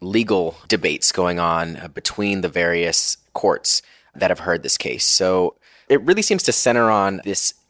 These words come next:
argument that, according to the Ninth Circuit Court of Appeals, uh, who cleared these lawsuits, uh, to proceed, uh, they said that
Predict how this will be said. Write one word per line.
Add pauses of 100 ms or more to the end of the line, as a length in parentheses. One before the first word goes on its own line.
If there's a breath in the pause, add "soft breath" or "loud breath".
argument
that,
according
to
the
Ninth
Circuit
Court
of
Appeals, (220 soft breath)
uh,
who
cleared
these
lawsuits,
uh,
to
proceed, (320 soft breath)
uh,
they
said
that